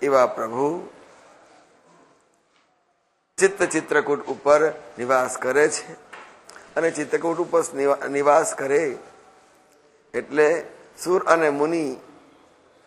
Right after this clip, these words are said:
જે એવું જીવન જીવતા હોય, સજ્જનનું, ઋષિનું, તપસ્વીનું, એને જ ભગવાન સુખદાયક બને ને. પણ જે,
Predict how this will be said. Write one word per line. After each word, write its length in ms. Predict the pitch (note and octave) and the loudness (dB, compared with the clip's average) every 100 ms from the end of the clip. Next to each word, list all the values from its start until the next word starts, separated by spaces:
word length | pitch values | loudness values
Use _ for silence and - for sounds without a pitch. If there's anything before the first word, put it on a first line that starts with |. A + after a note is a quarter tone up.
| _ _ A2+ | _ _ 0
જે 140 | D#3 | 2
એવું 440 | E3+ C3+ C#3 D3 E3 | 2 0 -2 0 -2
જીવન 400 | A#2 C3+ C#3+ C#3+ | -2 0 0 -2
જીવતા 480 | B2 A#2+ - C#3 | -8 -8 2 6
હોય, 320 | C3+ C3 C#3+ B2 | 6 2 -2 -4
સજ્જનનું, 2000 | - A#2 A2+ B2+ C3+ A2 - - - - _ _ _ _ _ _ _ A#2+ A#2+ A#2 | -4 -6 -2 0 0 -2 -14 -20 -20 -20 _ _ _ _ _ _ _ -8 -6 -6
ઋષિનું, 400 | A2+ - D3 B2 | -6 -6 -4 -2
તપસ્વીનું, 680 | A#2+ A2+ D3+ - D3 B2+ G#2 - - - _ _ - _ _ _ _ _ _ _ _ _ - | -4 -2 -6 -6 -10 -10 -14 -20 -20 -20 _ _ -20 _ _ _ _ _ _ _ _ _ 0
એને 260 | C#3+ F3 | 2 4
જ 40 | F3 | 4
ભગવાન 420 | E3 D3+ E3+ E3 | 4 6 4 2
સુખદાયક 540 | D#3 D3 D3+ D3+ D#3+ | -4 -2 2 4 2
બને 240 | D#3+ D#3 F3 | -2 -6 -8
ને. 180 | D#3 A#2 - - - - _ _ _ _ _ _ - E3 F3+ F3 E3 - - - - - - - _ _ - | -12 -16 -20 -20 -20 -20 _ _ _ _ _ _ 0 2 4 4 2 0 -12 -20 -20 -20 -20 -20 _ _ -4
પણ 160 | D3+ D#3 | -2 0
જે, 540 | D3 E3+ F3 - | 2 4 4 0